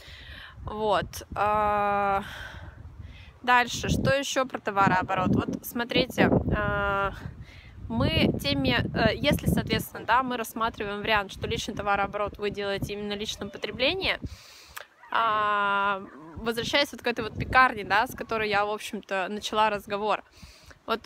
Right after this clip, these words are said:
представьте, ребята открыли пекарню, напекли пирогов и съели эти пироги. <laughs> Как бизнес развился?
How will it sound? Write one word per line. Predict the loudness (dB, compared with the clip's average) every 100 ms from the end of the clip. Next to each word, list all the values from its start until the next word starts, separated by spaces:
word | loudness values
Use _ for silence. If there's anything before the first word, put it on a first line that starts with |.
| -8
представьте, | -8 2 2 2 -2
ребята | 0 2 0
открыли | -4 -4 -4
пекарню, | -4 2 6 6 2
напекли | -2 -4 -4 -4
пирогов | 0 0 6 6 6 -2 -14 -18 -20 _ _ -4
и | -2
съели | -2 2 2 4
эти | 2 -2
пироги. | -6 -4 -4 -6 -10 -20 -20 -20 _ -20 -20 _ -20 -20 _ -20 -6
<laughs> | -4 -4 -8 -12 -10 -12 -2
Как | 2 2
бизнес | 2 -2 -2 0
развился? | 0 0 -2 -2 -8